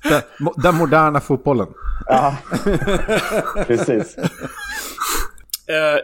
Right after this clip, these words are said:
Speaker 3: jag blev kontaktad av en friend of the podcast, eh, kan säga Fabian, så röjer jag inte för mycket information. Han tyckte det var bra att vi liksom grävde ner olika idéer, men att vi missade att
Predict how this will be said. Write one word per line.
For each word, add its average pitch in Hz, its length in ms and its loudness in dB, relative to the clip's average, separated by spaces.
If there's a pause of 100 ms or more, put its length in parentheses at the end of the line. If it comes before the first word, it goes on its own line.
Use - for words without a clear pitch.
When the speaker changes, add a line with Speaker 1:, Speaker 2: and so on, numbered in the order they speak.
Speaker 3:
jag 160 160 -2
blev 185 120 4
kontaktad 180 560 -2
av 135 260 2
en 131 260 0
friend 165 380 -2
of 127 100 -6
the 139 60 -2
podcast, - 880 -4 (160)
eh, 117 240 -4
kan 127 100 -10
säga 120 180 -2
Fabian, 110 640 -2
så 131 160 -2
röjer 120 260 0
jag 107 60 -4
inte 104 220 -10
för 135 80 0
mycket 120 240 -4
information. 120 440 -4 (300)
Han 139 160 -4
tyckte 160 220 -4
det 151 40 0
var 156 80 2
bra 175 260 4
att 170 100 -2
vi 131 260 0
liksom 120 380 -4 (240)
grävde 139 380 0
ner 151 220 4
olika 123 240 2
idéer, 131 500 2 (140)
men 151 440 0
att 131 220 -4
vi 139 280 0
missade 165 540 2
att 113 220 -2